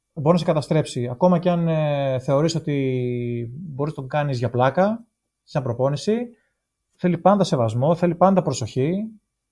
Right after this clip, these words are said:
Ε, για μένα όχι, δεν μπορεί ποτέ να γίνει ρουτίνα. Ακόμα και αν τρέξει την ίδια διαδρομή πολλές φορές. Δηλαδή,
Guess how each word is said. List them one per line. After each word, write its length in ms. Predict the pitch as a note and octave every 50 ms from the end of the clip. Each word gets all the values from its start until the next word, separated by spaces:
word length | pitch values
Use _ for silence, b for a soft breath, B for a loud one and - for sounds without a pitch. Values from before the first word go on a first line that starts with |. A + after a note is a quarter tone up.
| _ _ _ _ _ _ _ _ _ _ _ _ _ _
Ε, 720 | - D3+ D3 C#3+ D3 D3 D3 D3 D3 D3+ D3+ D3+ D3+ D3+ D#3 E3 F#3 G3+ G#3 G#3
για 140 | F3+ C#3+ D#3
μένα 140 | E3+ F#3+ F#3
όχι, 120 | F#3 E3 -
δεν 120 | - D3+ D#3
μπορεί 140 | E3 E3
ποτέ 180 | D#3+ D#3 C#3+ F3
να 80 | E3 D3+
γίνει 200 | C3+ C#3 C3 B2+
ρουτίνα. 600 | A#2 A#2 - D3+ D#3+ F3+ G3+ G#3+ A3+ A3 A3 - b b b b
Ακόμα 360 | B2+ C3+ - - G3 G3+ G3+
και 80 | - G3+
αν 80 | G3+
τρέξει 220 | F3+ F#3+ G#3 - -
την 80 | G3
ίδια 140 | G3 G3 G3+ F3+
διαδρομή 320 | F3 E3 D#3+ E3+ F#3+ G#3
πολλές 260 | G3+ G3 F#3 F#3 F3+
φορές. 320 | F3+ - E3 D#3 D3 C3 A#2+
Δηλαδή, 440 | B2 B2+ C3+ D#3 D#3 D3+ D3 D3